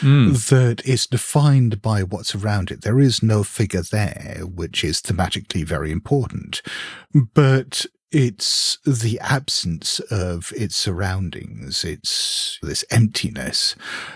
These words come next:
Speaker 2: I don't think I've ever seen something presented on film in quite that way before. I mean, obviously, a lot of filmmakers make great use of negative space, but I don't think I've seen it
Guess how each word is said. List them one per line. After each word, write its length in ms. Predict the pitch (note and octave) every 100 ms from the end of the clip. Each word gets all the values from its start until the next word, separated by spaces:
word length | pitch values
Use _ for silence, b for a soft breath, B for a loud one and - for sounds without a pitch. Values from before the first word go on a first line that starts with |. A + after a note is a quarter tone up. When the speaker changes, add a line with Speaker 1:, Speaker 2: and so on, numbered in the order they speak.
| B
Speaker 2:
I 140 | - G3
don't 340 | G3+ C#4+ D#4+
think 260 | - A3+ F#3+
I've 220 | C#3 -
ever 260 | - D3 C3+
seen 640 | - - - C3+ D3+ G#2+ E2
something 420 | - G#2+ F#2+ E2+
presented 540 | - G2 - F2+ - F#2
on 120 | E2
film 320 | - F#2+ D#2
in 100 | D#2+
quite 360 | - - D#2+ -
that 200 | F2 D2+
way 240 | F#2 G2+
before. 400 | F2 - D2+ F2
I 60 | F#2
mean, 140 | E3+
obviously, 440 | E3 G#2 - - - B B B _
a 100 | -
lot 160 | F2+ -
of 60 |
filmmakers 640 | - G2 D#2+ D#2 - E2+ E2
make 180 | D#2
great 260 | - D#2 -
use 220 | - -
of 60 | F2+
negative 340 | - - F2
space, 340 | - A#2 F#2 -
but 160 | -
I 100 | A2
don't 180 | G#2+ D#3+
think 180 | - C3
I've 140 | A2+
seen 260 | - C3 A2+
it 240 | F2+ -